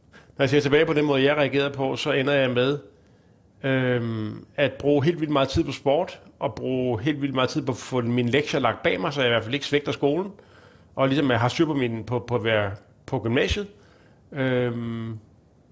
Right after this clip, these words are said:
ja, og så jeg, jeg, jeg, jeg, jeg, jeg, som jeg husker det, så er det, så er det, så er det tre år med, med travlhed og overlevelse.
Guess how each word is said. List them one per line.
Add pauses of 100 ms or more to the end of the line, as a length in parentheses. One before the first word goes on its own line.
(1700)
ja, (400)
og
så
jeg,
jeg,
jeg, (100)
jeg, (240)
jeg,
jeg,
som
jeg
husker
det,
så
er
det,
så
er
det,
så
er
det
tre
år
med, (800)
med
travlhed
og
overlevelse.